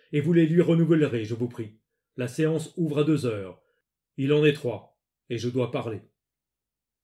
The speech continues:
Allez, monsieur, je tâcherai de faire oublier votre absence à notre hôte, » dit la comtesse avec le même accent de sensibilité. « Monsieur le comte, » continua-t-elle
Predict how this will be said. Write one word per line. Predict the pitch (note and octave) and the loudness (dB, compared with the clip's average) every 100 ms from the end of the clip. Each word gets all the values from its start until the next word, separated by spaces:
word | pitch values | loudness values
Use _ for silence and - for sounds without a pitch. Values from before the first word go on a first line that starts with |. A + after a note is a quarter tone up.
| _ _ _ _ - | _ _ _ _ -6
Allez, | C#3+ C3 | -2 -2
monsieur, | A2+ G#2+ - B2 - _ _ _ _ _ | -2 -8 -14 -16 -20 _ _ _ _ _
je | - D3+ | -10 -8
tâcherai | F3 E3+ - G3 | -6 -6 -6 -6
de | D#3 | -4
faire | D#3+ D3+ E3+ | -4 -4 -4
oublier | D#3+ E3 E3+ | -6 -2 -2
votre | E3+ C3 C#3 | -2 -4 -8
absence | C3+ D3 C#3+ C#3+ | -8 -8 -8 -6
à | |
notre | B2 B2 - - | -6 -6 -10 -12
hôte, » | A2 G#2+ _ _ _ _ _ B2+ | -12 -14 _ _ _ _ _ -8
dit | B2 | -6
la | B2 | -6
comtesse | B2 B2+ D#3 E3 - | -6 -8 -8 -10 -10
avec | C#3+ B2 B2+ | -12 -8 -6
le | B2+ | -6
même | C3+ D3+ | -6 -10
accent | B2+ - - D3 | -18 -18 -12 -10
de | A#2+ | -10
sensibilité. « | B2 A#2 A#2+ A2 G#2 - G#2 _ _ _ _ _ _ _ _ _ _ | -12 -14 -16 -16 -16 -18 -20 _ _ _ _ _ _ _ _ _ _
Monsieur | E3+ E3+ F3 | -2 2 0
le | D3+ | 0
comte, » | C3 A2 F#2+ - _ _ _ | -4 -8 -10 -20 _ _ _
continua-t-elle | A#2 G#2+ - G#2+ G2+ A2+ G#2+ G#2 | -14 -14 -12 -12 -10 -12 -12 -12